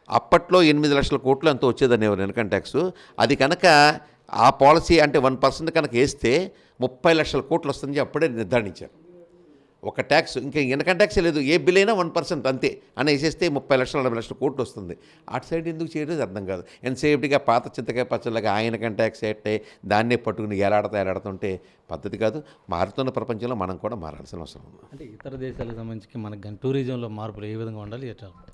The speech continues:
Speaker 1: అదే చెప్తాం కదా, టూరిజంలో మార్పులు అద్భుతంగా ఉండాలంటే టూరిజంలో మీరు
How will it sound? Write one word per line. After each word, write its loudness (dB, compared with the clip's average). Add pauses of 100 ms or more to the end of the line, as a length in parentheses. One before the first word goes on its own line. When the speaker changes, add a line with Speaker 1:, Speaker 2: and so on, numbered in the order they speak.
(120)
Speaker 1:
అదే 2
చెప్తాం 4
కదా, 6
టూరిజంలో 2
మార్పులు 4
అద్భుతంగా 0
ఉండాలంటే 2 (460)
టూరిజంలో -2
మీరు -4